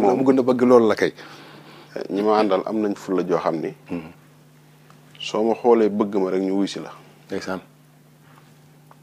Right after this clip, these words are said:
Speaker 2: Sama environnement.
Speaker 1: Hmm.
Speaker 2: Mel nañ melokaan woo xam ne soo ma bëggee wuy si, ñu bëgg ma bëggee rek, ñoom ñu wuy si la ñoom.
Speaker 1: Hmm.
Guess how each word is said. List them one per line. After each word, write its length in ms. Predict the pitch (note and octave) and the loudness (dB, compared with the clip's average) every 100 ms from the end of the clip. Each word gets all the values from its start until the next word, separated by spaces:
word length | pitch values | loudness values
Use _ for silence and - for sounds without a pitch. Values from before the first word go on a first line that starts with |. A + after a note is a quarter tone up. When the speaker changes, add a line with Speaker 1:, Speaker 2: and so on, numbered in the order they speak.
| _ - _ - - _ _ - _ - _ - - | _ -20 _ -20 -20 _ _ -20 _ -20 _ -20 -20
Speaker 2:
Sama 460 | - D#2+ F2+ F2+ F2 - | -16 -10 -6 -6 -8 -8
environnement. 640 | F#2 E2+ D#2 - G#1+ - - | -8 -4 -6 -6 -12 -14 -12
Speaker 1:
Hmm. 260 | F2 E2 D#2 - _ _ _ _ _ _ _ _ - _ - - | -10 -10 -12 -18 _ _ _ _ _ _ _ _ -20 _ -18 -6
Speaker 2:
Mel 220 | F#2 G2 | -4 -2
nañ 120 | F#2+ F#2+ | -2 -2
melokaan 380 | F#2 F2+ E2+ D#2+ | -2 -2 -2 -4
woo 80 | D#2+ | -6
xam 160 | E2 E2 | -6 -6
ne 100 | D#2+ | -6
soo 220 | - F#2 | -6 -4
ma 140 | G2 F#2 | -4 -6
bëggee 400 | F#2+ F#2+ F#2 F2+ | -6 -8 -4 -4
wuy 240 | F2 G#2 | -4 -6
si, 140 | - - | -6 -10
ñu 100 | F2 E2+ | -8 -8
bëgg 320 | E2 F#2+ G#2+ | -6 -4 -2
ma 160 | A2 A2 | 0 0
bëggee 380 | G#2+ A2 F#2 E2+ | 0 -2 -2 -2
rek, 140 | F2 - | -2 -6
ñoom 200 | F2+ F#2+ | -6 -4
ñu 120 | F#2+ | -2
wuy 100 | G2 | -2
si 140 | F#2+ E2+ | -4 -6
la 80 | - | -8
ñoom. 220 | - - - _ - | -12 -14 -20 _ -6
Speaker 1:
Hmm. 260 | F2+ D#2 | -6 -6